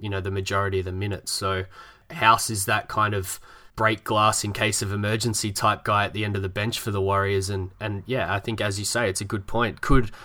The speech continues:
provide some pretty meaningful minutes early on if, uh, they get thin again at the wings.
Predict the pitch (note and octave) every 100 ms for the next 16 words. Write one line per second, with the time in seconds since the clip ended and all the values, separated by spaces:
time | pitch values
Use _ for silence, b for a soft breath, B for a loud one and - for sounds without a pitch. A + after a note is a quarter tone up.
0 | B - - A2 A2+ A2 G#2 - b b
1 | - - B2 G#2 A#2+ A2 A2 A2 A2 -
2 | G#2+ G#2+ A#2 G2+ - - A2 A2 G#2 G#2
3 | G#2 G#2 G2 - G2+ G#2 G2+ F#2 - G#2
4 | G2 G#2+ - - A#2 A#2 G2 G2+ G2+ -
5 | G2 A#2+ G2 - -